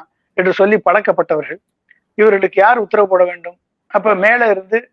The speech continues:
மேல இருக்கிறவன் ஒருத்தன் வந்து அதிகாரத்தோடு, பதவியோடு, அஹ், இவர்களது வண்டவாளத்தை தண்டவாளத்தில் ஏற்றக்கூடிய அத்தனை இ டி ரைடு மூலமாக இந்த டேட்டாவெல்லாம் எடுத்து, எவர்கள், இவர்கள் அத்தனை பேரும் எவ்வளவு லட்சம்,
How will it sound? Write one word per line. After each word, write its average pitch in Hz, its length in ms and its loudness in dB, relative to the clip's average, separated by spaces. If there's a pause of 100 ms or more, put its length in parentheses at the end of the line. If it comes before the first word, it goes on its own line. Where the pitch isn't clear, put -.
(360)
மேல 226 260 2
இருக்கிறவன் 190 380 -8
ஒருத்தன் 170 260 -12
வந்து 185 260 -10 (300)
அதிகாரத்தோடு, 180 680 0 (100)
பதவியோடு, 180 580 -4 (800)
அஹ், 226 160 2
இவர்களது 202 420 0
வண்டவாளத்தை 196 540 2
தண்டவாளத்தில் 185 540 0
ஏற்றக்கூடிய 180 420 0
அத்தனை 185 400 0 (420)
இ 214 120 2
டி 208 140 4
ரைடு 196 280 2
மூலமாக 180 380 -2 (320)
இந்த 180 180 -2
டேட்டாவெல்லாம் 180 560 2
எடுத்து, 170 320 -10
எவர்கள், 190 320 2 (120)
இவர்கள் 180 280 -8
அத்தனை 170 300 -2
பேரும் 214 260 0
எவ்வளவு 196 320 0 (460)
லட்சம், 180 440 -2